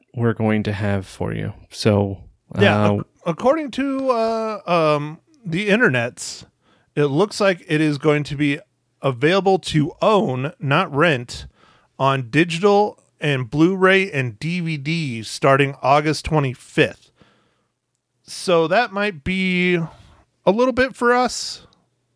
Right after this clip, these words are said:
Speaker 2: 'cause I don't know. We'll see how that goes, but I, I'm hoping we get some, uh,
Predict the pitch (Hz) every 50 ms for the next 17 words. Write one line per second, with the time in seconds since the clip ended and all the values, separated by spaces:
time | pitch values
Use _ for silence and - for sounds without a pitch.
0 | _ _ - - 202 180 165 147 208 180 196 220 233 226 185 135 127 110 - -
1 | _ _ _ _ _ _ _ _ _ _ _ _ _ _ - 143 170 - - 208
2 | 190 165 175 175 165 143 131 175 180 156 117 110 131 127 120 117 - _ - -
3 | - - 135 156 175 - 123 143 147 131 127 156 - - 233 175 160 160 160 196
4 | 185 - - - 196 185 185 185 190 185 185